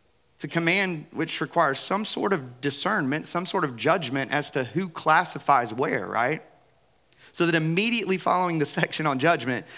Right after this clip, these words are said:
is a call to exercise judgment. In next week's passage, we'll see Jesus caution us to,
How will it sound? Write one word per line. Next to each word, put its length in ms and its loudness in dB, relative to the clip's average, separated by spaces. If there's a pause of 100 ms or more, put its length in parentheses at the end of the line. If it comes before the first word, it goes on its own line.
is 140 0
a 40 0
call 200 4
to 80 4
exercise 560 2
judgment. 500 -2 (1040)
In 160 2
next 320 4
week's 200 0
passage, 540 2 (200)
we'll 100 2
see 200 0
Jesus 360 0
caution 460 2
us 200 2
to, 240 2